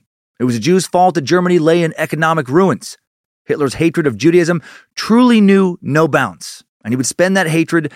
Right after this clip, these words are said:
sadly, uh, spread it to an all too willing audience.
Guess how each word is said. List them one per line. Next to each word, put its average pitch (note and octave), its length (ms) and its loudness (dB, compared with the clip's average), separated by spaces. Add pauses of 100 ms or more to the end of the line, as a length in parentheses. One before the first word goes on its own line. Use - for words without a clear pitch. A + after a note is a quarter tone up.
sadly, E3 580 -2 (400)
uh, A1+ 340 -6
spread - 380 0
it - 260 -4 (140)
to D3 100 0
an C#3+ 60 2
all F#3 300 4
too G3 260 -2
willing E3+ 380 2
audience. C#3 580 -4